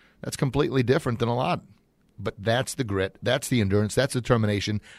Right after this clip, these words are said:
I want to instill in these kids, knowing they have to work for it. Nothing's given. Nothing in life is free. You have to work for it. And, uh, one of my words that I absolutely despise,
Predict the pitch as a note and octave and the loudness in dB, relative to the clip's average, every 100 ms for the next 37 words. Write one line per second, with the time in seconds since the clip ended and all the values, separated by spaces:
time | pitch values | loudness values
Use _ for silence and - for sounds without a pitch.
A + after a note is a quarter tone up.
0 | - G#2+ A2 A#2 G2+ G2 - C3+ C3+ A#2 | -6 -2 0 0 -2 -6 0 0 2 0
1 | G2+ - - B2+ E2 F2 G#2+ C#3+ D#3 B2+ | -2 -2 0 0 0 -2 0 2 2 2
2 | A2 G#2 G#2 F2+ G2 C#3+ - G#2 E2+ C#2+ | 0 0 -2 -4 0 0 0 -2 -2 -2
3 | - - - G2+ B2 C3 C#3+ C3 A#2 F#2+ | -14 -20 -6 0 0 0 -2 -2 -4 0
4 | A#2+ A2 D#2 C#2 - G#2+ B2 C#3+ C#3+ A#2 | 2 4 0 -8 -4 -2 0 0 0 0
5 | A#2 A#2 G#2+ - - C#3 F2 D2+ _ _ | 0 0 -2 -4 2 2 2 -2 _ _
6 | _ F#2+ F#2 G#2 G#2+ G#2 A2 G#2 G#2+ G#2+ | _ -4 -2 0 -2 -2 -4 0 0 0
7 | - F2+ D2+ - - _ _ _ _ F2 | -2 -4 -4 -8 -20 _ _ _ _ -10
8 | F2+ F2 F2+ F2 F2 A2+ A2+ A2 A2+ C3+ | -8 -6 -4 -4 0 0 2 2 4 2
9 | G#2+ G2+ F#2+ G#2 - A2 F#2+ F#2 - G#2+ | 0 -2 -2 -2 -2 -2 -2 -4 -4 -2
10 | A#2 D#3 D3+ | 0 0 -4